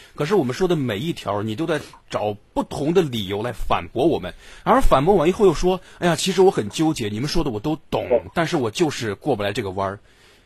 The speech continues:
Speaker 1: 有意思吗？今夜不寂寞是在帮助那些在感情迷途当中找不到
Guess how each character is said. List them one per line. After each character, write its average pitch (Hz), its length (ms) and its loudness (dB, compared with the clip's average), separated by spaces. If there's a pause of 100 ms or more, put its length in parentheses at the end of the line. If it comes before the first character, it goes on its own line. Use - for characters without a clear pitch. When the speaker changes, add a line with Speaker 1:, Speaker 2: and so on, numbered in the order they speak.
(140)
Speaker 1:
有 151 380 4
意 220 320 2
思 - 180 -2
吗？ 98 220 -6 (340)
今 269 220 2
夜 262 100 4
不 190 160 0
寂 240 160 2
寞 196 140 6
是 196 180 -2
在 180 140 0
帮 220 300 0
助 202 120 0
那 185 180 4
些 175 220 -2
在 156 280 -2
感 101 320 -2
情 139 180 -4
迷 135 320 0
途 147 260 -6
当 151 280 -2
中 147 240 -2 (280)
找 127 220 2
不 113 160 -4
到 175 240 0